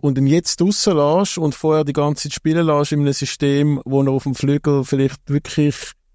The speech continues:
hätte können ersetzbar sein durch einen Ndoi, durch einen Vargas, durch einen Okafor. Ähm, ja, verstehe ich nicht. Und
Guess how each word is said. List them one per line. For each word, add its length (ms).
hätte 340
können 280
ersetzbar 880
sein 400
durch 180
einen 220
Ndoi, 320
durch 160
einen 120
Vargas, 500
durch 160
einen 100
Okafor. 720
Ähm, 640
ja, 160
verstehe 500
ich 60
nicht. 400
Und 340